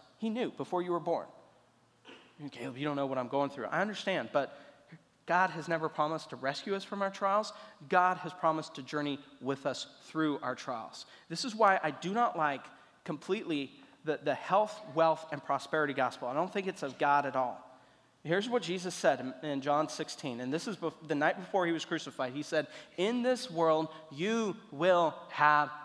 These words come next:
trouble." He never promised that everything would be easy.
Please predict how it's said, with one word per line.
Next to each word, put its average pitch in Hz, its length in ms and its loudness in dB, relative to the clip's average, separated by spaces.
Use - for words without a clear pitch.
trouble." 226 840 6
He 185 120 -4
never 240 420 6
promised 233 720 4
that 208 160 6
everything 214 460 4
would 196 160 2
be 190 420 -2
easy. 175 640 -2